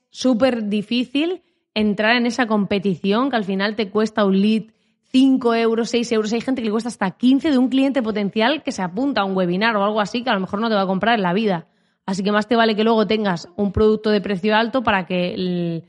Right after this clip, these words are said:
la tasa de gente que al final asiste y los que compran te salga a cuenta, porque si no te has dejado un pastón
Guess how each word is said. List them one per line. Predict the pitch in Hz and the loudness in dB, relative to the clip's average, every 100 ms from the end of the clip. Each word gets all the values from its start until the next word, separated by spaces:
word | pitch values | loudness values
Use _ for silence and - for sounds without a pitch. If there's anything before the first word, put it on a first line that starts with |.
| _ _ _ | _ _ _
la | - 196 202 | 0 0 2
tasa | 233 247 254 | 0 2 2
de | 240 | 0
gente | 233 254 240 190 | 0 0 -2 -2
que | |
al | 180 | -2
final | 202 196 202 | 0 2 2
asiste | 208 - 233 - 180 | 0 0 -2 -2 -4
y | |
los | 175 175 | -2 -4
que | 190 180 | -6 -2
compran | 208 226 240 311 - _ - | -2 0 -2 -4 -8 _ -8
te | 175 | -2
salga | 185 175 | 0 2
a | 170 | 2
cuenta, | 208 254 185 | 2 0 0
porque | 175 170 | -2 -4
si | - | -2
no | 190 | 0
te | 220 | 0
has | 208 | 0
dejado | 208 240 | 0 0
un | 202 170 | 0 0
pastón | 180 151 - 240 277 392 | -2 -4 -4 0 0 -2